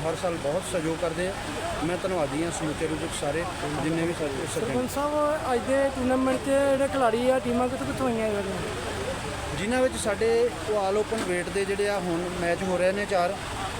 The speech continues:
Speaker 1: ਇਸ ਤੋਂ ਬਾਅਦ ਜਿਹੜੇ ਸਾਰ-, ਉਸ ਤੋਂ ਬਾਅਦ ਜਿਹੜੇ ਆ ਉਹ ਚਾਰ ਨਾਮਵਰ ਕਬੱਡੀ ਦੇ ਕਲੱਬ ਨੇ, ਜਿਨ੍ਹਾਂ ਵਿੱਚ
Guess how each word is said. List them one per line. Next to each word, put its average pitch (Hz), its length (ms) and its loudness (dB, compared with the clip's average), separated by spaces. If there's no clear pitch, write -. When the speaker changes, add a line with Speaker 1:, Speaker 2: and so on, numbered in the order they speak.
Speaker 1:
ਇਸ 185 160 0
ਤੋਂ 226 100 0
ਬਾਅਦ 170 320 2
ਜਿਹੜੇ 196 220 0
ਸਾਰ-, 180 240 2
ਉਸ 175 120 -4
ਤੋਂ 233 80 0
ਬਾਅਦ 175 220 2
ਜਿਹੜੇ 226 220 2
ਆ 170 100 2
ਉਹ 190 280 -2
ਚਾਰ 170 260 2
ਨਾਮਵਰ 175 440 0
ਕਬੱਡੀ 160 300 -2
ਦੇ 185 200 -2
ਕਲੱਬ 160 260 0
ਨੇ, 160 140 -2
ਜਿਨ੍ਹਾਂ 226 240 0
ਵਿੱਚ 220 180 -2